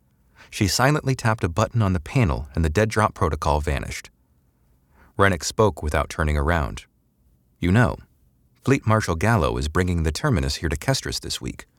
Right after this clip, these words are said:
The High Imperius has some sort of announcement and wants to make a big show of it. Military parades, flyovers."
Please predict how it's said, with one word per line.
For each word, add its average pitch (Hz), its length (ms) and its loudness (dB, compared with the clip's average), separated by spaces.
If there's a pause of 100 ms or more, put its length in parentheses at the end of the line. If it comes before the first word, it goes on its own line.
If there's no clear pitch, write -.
(460)
The 123 120 2
High 160 200 0
Imperius 120 500 2
has 101 160 0
some 165 220 -2
sort 147 200 0
of 117 80 -2
announcement 113 640 0 (140)
and 90 160 0
wants 117 200 0
to - 80 -6
make 80 160 2
a 78 40 2
big 82 200 2
show 123 220 0
of 78 100 -2
it. - 160 -10 (680)
Military 90 420 2
parades, 98 720 0 (320)
flyovers." 82 640 0